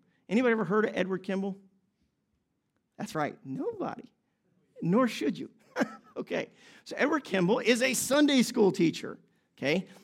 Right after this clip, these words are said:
And so he's up there, and if you've ever taught <laughs> Sunday school, uh, it is a small rebellion, especially if they're younger. You are, if you're, if you have had experience with insurgencies as an adult,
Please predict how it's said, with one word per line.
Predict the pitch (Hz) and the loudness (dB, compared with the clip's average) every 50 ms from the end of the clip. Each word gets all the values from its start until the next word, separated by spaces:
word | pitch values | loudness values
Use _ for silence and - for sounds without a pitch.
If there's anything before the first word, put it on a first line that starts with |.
| _ _ - | _ _ 0
And | 196 196 | 0 2
so | - 247 214 | 6 8 8
he's | 226 277 240 | 8 8 8
up | 294 247 220 | 6 2 2
there, | 190 185 | 2 2
and | 190 190 | 2 2
if | 180 170 | 0 0
you've | 185 165 180 | -2 0 0
ever | 240 247 | 0 0
taught | 233 - - 214 185 | 0 -2 -2 -4 -2
<laughs> | |
Sunday | - - 190 - - 190 170 | -2 -2 -4 -2 0 0 0
school, | - - - - - 107 101 185 - - - - - - _ _ _ - | 0 -2 -8 -10 -8 -6 -6 -6 -8 -10 -20 -20 -20 -20 _ _ _ -2
uh, | - 160 165 151 - - - | 0 2 2 2 0 -2 0
it | 190 220 208 196 - | 2 2 2 2 2
is | 196 196 170 | 2 2 2
a | 180 156 | 2 -2
small | 147 - - - 170 170 175 180 180 160 | -4 -6 -8 -6 -4 -2 -2 -2 -2 -2
rebellion, | 165 156 - - - - 135 120 110 - - _ _ _ _ - - | -4 -4 -6 -6 -6 -4 -6 -6 -10 -12 -16 _ _ _ _ -12 -12
especially | - - - 185 190 - - 180 | -10 -8 -6 -6 -6 -4 -2 -4
if | 185 - | -4 -2
they're | - 185 | -2 -2
younger. | 170 165 175 170 156 151 147 - - - - - - | 0 0 0 0 -2 -4 -6 -10 -14 -18 -20 -6 2
You | 170 208 269 311 285 | 6 6 6 8 6
are, | 262 226 - - | 4 0 2 2
if | 190 156 | 0 2
you're, | 185 254 311 240 240 - 175 | 2 2 2 2 2 0 -2
if | 170 151 | -2 -2
you | 175 208 247 269 | 0 2 4 4
have | 247 226 233 208 196 196 - - | 4 4 4 2 0 -4 -6 -6
had | - 170 190 196 202 202 | -2 0 2 2 2 0
experience | - - - - - 208 214 233 240 233 233 | -2 -8 -8 -6 -4 0 2 2 2 0 0
with | 190 180 | -2 -2
insurgencies | 196 175 - - 220 220 214 202 285 220 202 170 160 170 - - | -2 -2 -2 2 2 4 4 4 2 -2 -2 -2 -4 -4 -2 -4
as | 185 147 | -4 -4
an | 175 185 | -2 -4
adult, | 175 156 - 190 214 240 - - | -4 -2 0 2 2 2 0 -2